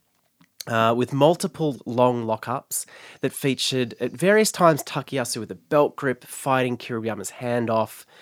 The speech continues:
Uh, at other times, it was just body grips. But so much to look at and enjoy in this bout. We've seen Takayasu do this before, where he'll, he'll go out just trying to lock up and stop,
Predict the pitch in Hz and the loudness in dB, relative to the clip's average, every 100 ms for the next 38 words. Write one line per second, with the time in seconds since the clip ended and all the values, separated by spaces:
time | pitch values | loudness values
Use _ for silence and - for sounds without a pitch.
0 | - - - 107 107 117 - 135 135 - | -20 -18 -6 -2 0 -2 0 2 2 -2
1 | - 113 110 104 - - 101 101 - - | 0 0 0 -4 -10 -10 -10 -10 -10 -10
2 | - 135 131 110 117 - - - - - | -4 0 0 -2 -6 -6 -14 -20 -8 2
3 | 147 - - _ - - 165 175 185 147 | 2 0 -14 _ -2 2 4 6 6 4
4 | - 127 110 123 110 110 107 101 104 107 | 0 -4 -4 -4 -6 -4 -6 -6 -6 -6
5 | 107 104 107 101 - _ 107 110 107 - | -6 -8 -8 -8 -8 _ -2 0 -2 -6
6 | _ _ _ _ _ _ _ - - _ | _ _ _ _ _ _ _ -20 -20 _
7 | - 202 - 240 302 - 294 277 - 185 | 2 2 6 4 4 0 0 0 0 0
8 | 185 151 - 117 - 98 98 - - - | 0 0 -2 -4 -4 -6 -6 -8 -14 -20
9 | - - 131 135 131 143 131 - _ _ | -20 -2 2 2 2 0 0 -4 _ _
10 | _ - 120 139 117 160 190 196 160 - | _ -16 -6 -4 0 2 4 2 0 0
11 | 139 123 110 117 - 113 - - - 110 | 2 2 2 0 2 -2 -4 -12 -10 -6
12 | - - - 113 - | -2 -4 0 0 0